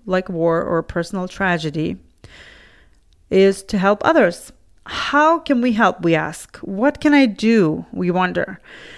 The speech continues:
I'm including this because this is a natural way for me to react when something happens.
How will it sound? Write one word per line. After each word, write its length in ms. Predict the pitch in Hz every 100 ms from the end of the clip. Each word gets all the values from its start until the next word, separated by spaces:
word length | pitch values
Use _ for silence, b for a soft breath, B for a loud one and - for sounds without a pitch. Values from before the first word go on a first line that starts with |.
| B
I'm 160 | 233
including 400 | 254 254 349 339
this 180 | 254 233
because 280 | 214 233 233
this 180 | 254 233
is 100 | 214
a 100 | 214
natural 380 | 214 226 247 226
way 120 | 214
for 180 | 208 190
me 300 | 185 214 240
to 180 | - 214
react 400 | 196 185 180 185
when 140 | 180
something 320 | 185 170 170
happens. 720 | 165 233 254 202 170 185 -